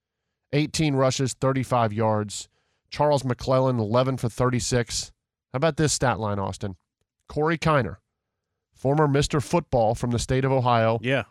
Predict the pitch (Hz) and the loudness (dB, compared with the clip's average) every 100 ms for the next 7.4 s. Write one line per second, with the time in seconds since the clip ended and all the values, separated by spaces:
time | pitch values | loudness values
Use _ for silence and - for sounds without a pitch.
0 | _ - 135 147 - 151 123 135 131 - | _ -4 0 0 0 -2 0 0 0 0
1 | 131 135 131 - 143 120 110 120 127 107 | 0 2 2 0 0 2 0 0 -2 0
2 | 160 - 160 160 139 127 139 147 131 117 | -2 0 0 0 0 0 0 2 0 -2
3 | 131 120 127 117 117 156 160 127 117 101 | 0 0 -2 -2 -2 0 0 0 -2 -4
4 | _ _ _ _ _ - 135 113 135 151 | _ _ _ _ _ -2 -2 0 0 0
5 | - 151 143 123 - 143 143 160 170 - | 0 0 0 0 2 2 2 -2 -6 -10
6 | _ _ _ _ _ 139 143 131 - 156 | _ _ _ _ _ 0 0 0 0 2
7 | 120 - - | 2 0 -14